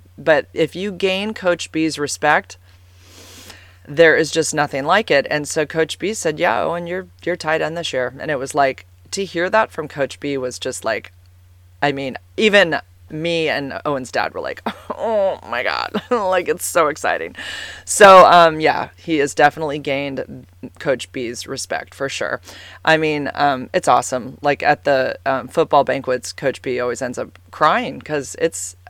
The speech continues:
emotional talking about these boys who have put up with him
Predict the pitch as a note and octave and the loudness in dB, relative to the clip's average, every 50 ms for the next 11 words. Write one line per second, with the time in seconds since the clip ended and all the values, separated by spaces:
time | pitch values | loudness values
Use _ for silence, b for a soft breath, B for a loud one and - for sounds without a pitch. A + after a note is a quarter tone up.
0 | - E3+ E3+ E3 E3 G3 C#4 - - - E3+ C#3+ C3+ C3 - - D#3 D#3 - D#3+ | -4 -2 0 2 0 0 0 -2 -2 -4 -4 -4 -6 -6 -4 -2 -2 -2 -2 -4
1 | D3+ C#3+ C#3+ C#3 C#3 - D3 - - - E3 F3+ F#3+ G3 - - D3 C#3 C3 B2 | -2 0 0 0 0 -2 -6 -8 -2 0 0 0 0 -2 -4 -4 -4 -2 -4 -4
2 | - - - D#3 D3 - - A2 D#3+ - - - D3+ D#3 D3 C#3 C3 B B B | -6 -6 -4 -4 -4 -2 -2 -4 -4 -4 -4 -2 0 0 0 0 -2 B B B
3 | B - - D4 A#3+ G3+ F3+ F3+ F#3+ G#3 | B -2 2 4 6 6 6 4 2 -2